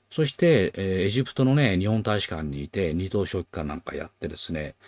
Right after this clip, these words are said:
そして退官して、えー、さらに退官して、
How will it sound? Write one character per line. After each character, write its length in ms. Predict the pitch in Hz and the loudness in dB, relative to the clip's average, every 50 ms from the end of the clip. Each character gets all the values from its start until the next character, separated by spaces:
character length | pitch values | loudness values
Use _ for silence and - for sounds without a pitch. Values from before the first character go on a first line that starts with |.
| - - - - | -20 -20 -20 -10
そ 160 | - - 180 | -4 -2 0
し 80 | - - | 2 2
て 100 | 180 143 | 2 2
退 320 | - - - 131 160 156 | 0 0 -2 0 0 0
官 320 | - - 143 143 143 135 | 0 0 2 2 2 2
し 140 | 131 - - | 2 -2 -4
て、 360 | - - 156 139 104 78 69 - _ _ _ _ _ _ _ _ _ - | 0 2 4 4 4 2 0 -4 _ _ _ _ _ _ _ _ _ -6
え 200 | 98 98 101 104 | -4 -2 -2 -2
ー、 20 | 98 | -2
さ 160 | - 139 127 | -2 -2 -2
ら 80 | 117 | -2
に 40 | 101 | -2
退 200 | - 101 98 101 | -2 -2 -2 -2
官 240 | - 107 101 104 98 | -2 -2 -2 -2 -2
し 100 | - - | -4 -4
て、 380 | - 147 147 135 110 85 76 | 0 2 2 2 2 2 -2